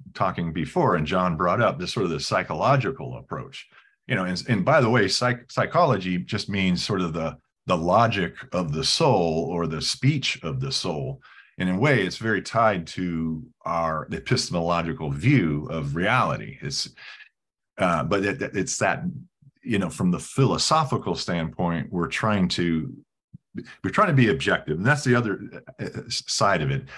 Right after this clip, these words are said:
Objectivity is, it takes on different meanings, whether y-, if you are an idealist or a materialist, or you are purely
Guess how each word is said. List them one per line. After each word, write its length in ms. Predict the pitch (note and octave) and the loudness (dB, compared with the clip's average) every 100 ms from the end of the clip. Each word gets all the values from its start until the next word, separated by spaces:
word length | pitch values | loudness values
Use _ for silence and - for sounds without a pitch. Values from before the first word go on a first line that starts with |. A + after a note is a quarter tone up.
| - | -2
Objectivity 1120 | - D3 C#3+ C3+ - - E3 C3 F#2 D#2+ D#2+ - _ _ - _ _ | 0 2 2 0 -2 -4 2 2 2 0 -2 -10 _ _ -20 _ _
is, 500 | - G#2+ G2 F2+ - _ _ _ _ _ _ _ _ _ _ _ | 2 4 6 2 -2 _ _ _ _ _ _ _ _ _ _ _
it 80 | - | -18
takes 340 | - D3 C3 C3 | 0 2 2 2
on 220 | A#2+ F#2+ | 0 2
different 400 | A#2+ B2 A2 F#2 | 0 0 -2 -4
meanings, 720 | G2+ A2 G2 D2 C#2 - - _ _ _ - | -2 0 0 -2 -4 -6 -10 _ _ _ -4
whether 320 | F#2+ F#2 F2+ | 0 4 4
y-, 260 | F2 F2+ - | 2 -2 -10
if 180 | - - | -12 -6
you 180 | G2 F2+ | 0 2
are 360 | F2 E2 D2+ - _ _ _ - | 4 2 0 -8 _ _ _ -6
an 140 | E2+ | -2
idealist 600 | G2+ G2+ G2+ G2+ G2 - | 0 0 0 0 -2 -2
or 120 | D#2+ | -6
a 20 | |
materialist, 640 | D#2 C#2 D3+ C3 G#2+ G#2+ - _ _ _ - | -6 2 4 4 2 -2 -8 _ _ _ 2
or 100 | G2+ | 2
you 180 | G2 | 4
are 180 | F2+ D#2+ | 0 -2
purely 720 | - - C#3+ C3+ A2 G2+ E2 | -4 0 4 4 4 0 -4